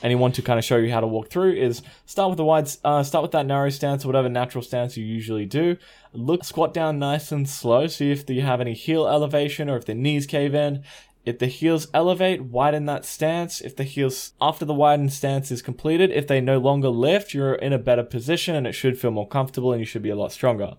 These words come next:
Uh, and then the second thing is gonna be, do the knees cave in? If the knees cave in, we wanna keep pushing the knees out and trying to create what we call torque in powerlifting and in the gym.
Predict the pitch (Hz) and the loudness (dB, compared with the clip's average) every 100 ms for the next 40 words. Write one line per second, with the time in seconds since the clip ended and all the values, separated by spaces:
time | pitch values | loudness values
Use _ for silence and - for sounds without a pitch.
0 | - 123 120 139 151 143 180 190 175 160 | 0 2 4 2 2 0 -2 -2 -2 0
1 | 156 143 143 143 139 135 135 - - 131 | 0 0 0 2 2 0 -2 -20 -18 -6
2 | 160 202 190 165 165 156 156 135 131 - | -2 0 0 2 0 -2 0 2 2 0
3 | 110 95 101 127 147 175 - 151 139 143 | -4 -4 -6 -2 0 0 0 0 0 0
4 | 139 131 147 156 156 147 - 139 147 139 | 0 0 -2 -4 -4 -4 -2 -2 0 -2
5 | 123 120 120 120 _ 127 151 151 - _ | -2 -2 -4 -4 _ -2 0 0 -4 _
6 | - _ 117 120 - 139 139 135 135 - | -20 _ -6 -6 -2 0 0 0 -2 -6
7 | - 127 123 117 117 117 120 117 110 - | -6 0 2 2 0 0 -2 -4 -4 -4
8 | 131 117 110 - 113 110 117 117 117 - | 2 2 2 -4 -10 -2 2 2 0 -4
9 | 110 104 98 95 120 175 175 | -6 -4 -6 -6 -2 0 0